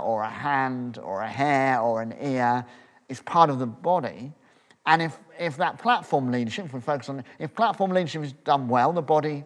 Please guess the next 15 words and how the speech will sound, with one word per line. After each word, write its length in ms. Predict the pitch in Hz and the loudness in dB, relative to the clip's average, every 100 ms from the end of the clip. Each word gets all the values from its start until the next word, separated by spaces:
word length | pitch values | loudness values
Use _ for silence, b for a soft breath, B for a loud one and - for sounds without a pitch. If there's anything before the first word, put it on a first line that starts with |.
| - | -10
thrives. 540 | - 156 92 85 - - b b b b b b b _ _ _ _ _ _ - | -4 -2 -2 -10 -20 -20 b b b b b b b _ _ _ _ _ _ -4
But 200 | 165 190 | 0 0
equally, 380 | 214 - 131 123 | 0 -4 -6 -6
if 100 | 123 | -8
the 80 | |
person 440 | 139 180 175 143 139 | -6 -4 -4 -6 -2
welcoming 360 | 147 143 143 139 | 0 0 -4 -4
on 60 | |
the 100 | 127 | -4
door 320 | 110 160 180 | -2 0 0
does 180 | 113 110 | 0 -6
their 100 | 120 | -8
job 260 | 110 117 101 | -8 -8 -6
well, 160 | 107 | -8
the, 140 | 98 | -8